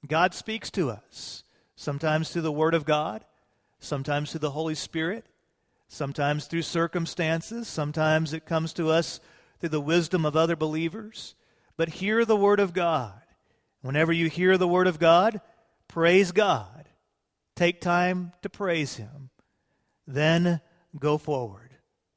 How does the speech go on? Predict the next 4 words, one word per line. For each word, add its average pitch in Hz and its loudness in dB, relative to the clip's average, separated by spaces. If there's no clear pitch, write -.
Move 175 2
on. 180 4
Press 175 -2
forward 160 -4